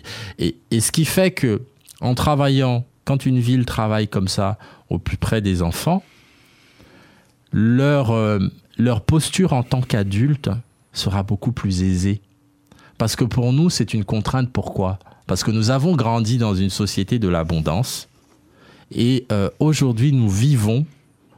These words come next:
le, le, le, le, l'écologie parfois comme une contrainte, parce qu'il faut apprendre à faire différemment.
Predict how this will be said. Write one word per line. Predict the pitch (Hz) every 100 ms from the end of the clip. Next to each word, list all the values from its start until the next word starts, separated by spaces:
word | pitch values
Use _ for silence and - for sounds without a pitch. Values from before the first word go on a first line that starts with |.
| _ _ _ -
le, | 107 107 104 101 98 92 - - - - -
le, | 98 95 92
le, | 90 85
le, | 69 -
l'écologie | 104 117 127 117 117 139
parfois | 131 - 135
comme | 131 113
une | 107
contrainte, | - 127 - 165 175 - - - - _ _
parce | 117 110
qu'il | 160 165 - -
faut | 123 143
apprendre | 131 - 143
à |
faire | 127 139 123
différemment. | 110 - 110 98 98 95